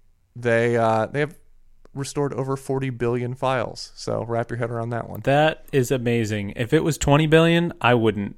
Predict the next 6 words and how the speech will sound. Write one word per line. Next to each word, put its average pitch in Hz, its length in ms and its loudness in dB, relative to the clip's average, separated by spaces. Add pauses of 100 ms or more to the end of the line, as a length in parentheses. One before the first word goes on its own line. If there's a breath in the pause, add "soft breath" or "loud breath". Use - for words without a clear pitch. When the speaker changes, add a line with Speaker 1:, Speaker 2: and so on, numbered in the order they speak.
(220)
Speaker 2:
recommend 113 480 0
them. 92 180 -4 (760)
Speaker 1:
Yep. 143 280 -2 (680)
Uh, 113 460 4 (720)
backblaze - 480 0 (180)
dot 123 160 0